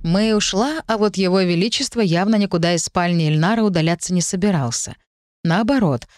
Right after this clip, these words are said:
удобно устроился в кресле у окна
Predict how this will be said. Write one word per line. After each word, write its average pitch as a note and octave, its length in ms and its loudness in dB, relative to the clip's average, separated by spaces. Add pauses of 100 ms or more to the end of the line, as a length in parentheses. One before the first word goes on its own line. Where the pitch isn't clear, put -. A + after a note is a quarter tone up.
(220)
удобно G#3+ 400 2
устроился F#3+ 520 0
в - 80 -10
кресле C4 440 0
у B3 60 2
окна A#3 420 0